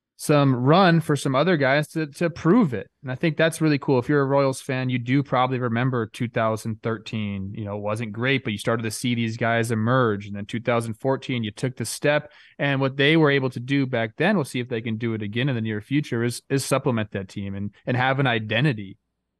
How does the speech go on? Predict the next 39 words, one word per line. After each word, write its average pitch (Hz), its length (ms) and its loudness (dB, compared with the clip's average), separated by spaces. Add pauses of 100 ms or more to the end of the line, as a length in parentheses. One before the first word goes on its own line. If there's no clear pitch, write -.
(140)
Uh, 95 300 -8
they 120 180 0
were 127 140 2
all 123 180 4
about 123 240 2
outfield 120 380 -4
defense 120 440 -6
and 110 120 -10
pitching 101 340 -8 (560)
and, 104 300 -4
and 127 180 2
the 123 40 0
bullpen. 104 440 -4 (720)
And 107 160 -4
that 117 180 0
was, 117 480 0 (560)
they 139 200 4
were 143 280 4
the 139 80 0
first 151 400 0
people 147 240 2
to 127 120 -4
really 143 440 0
rely 127 500 0
on 127 80 -2
their 120 140 -2
bullpen 117 720 -4 (220)
to 98 180 -8
shorten 120 560 0
games. 101 420 -6
I, 104 120 -8 (100)
I, 120 160 0 (220)
I 135 40 0
believe 131 300 0
they 123 80 -2
were 120 160 0
revolutionary 117 880 0
in 104 120 -4
that 113 260 -2